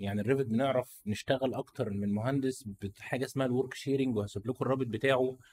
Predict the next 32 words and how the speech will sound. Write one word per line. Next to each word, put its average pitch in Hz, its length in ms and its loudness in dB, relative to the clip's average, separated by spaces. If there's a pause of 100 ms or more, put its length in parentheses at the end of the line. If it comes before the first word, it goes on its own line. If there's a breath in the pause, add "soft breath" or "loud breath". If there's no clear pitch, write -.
(160 soft breath)
في 117 100 0
الفيديو، 113 340 2
هتلاقوا 117 300 2
الرابط 117 220 2
ظهر 123 300 -2
لو 104 120 2
انت 113 100 -2
بتتفرج 117 360 -2
على 98 100 0
اليوتيوب 135 440 -2 (300 loud breath)
او 127 120 4
في - 100 -4
الكومنتس. 123 520 0 (340 soft breath)
work 143 200 4
شيرنج 165 360 4
دوت 151 360 6 (140)
كل 165 280 6
اطراف 127 320 4
المشروع 139 380 2
بتبقى 113 240 -2
شغاله 131 320 6
على 123 320 6
نفس - 280 0
الملف 120 500 2
موجود 113 340 2
على 120 160 0
server 135 360 0
الشركه، 156 560 -2 (360)
وكلنا 127 460 2
شغالين، 127 800 0 (100)
واي 131 400 0
clash 139 460 0